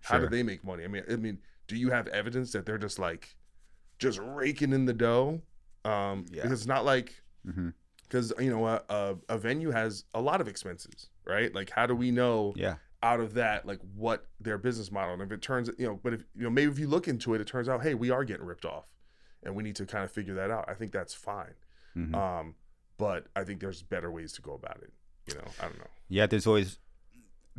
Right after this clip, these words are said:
Speaker 2: better ways to go about it. I mean, life is one big chess game in general.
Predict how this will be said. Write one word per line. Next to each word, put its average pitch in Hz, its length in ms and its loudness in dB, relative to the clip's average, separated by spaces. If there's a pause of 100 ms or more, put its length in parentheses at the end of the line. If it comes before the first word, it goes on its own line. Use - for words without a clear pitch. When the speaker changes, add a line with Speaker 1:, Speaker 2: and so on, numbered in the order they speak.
(160)
Speaker 2:
better 104 180 6
ways 95 180 6
to - 60 -4
go 92 100 6
about 92 240 8
it. - 20 6
I 85 60 4
mean, 90 160 2
life 104 240 6
is - 120 -2
one 85 140 4
big 73 140 -2
chess 80 240 0
game 73 160 -2
in 67 80 -2
general. 69 440 0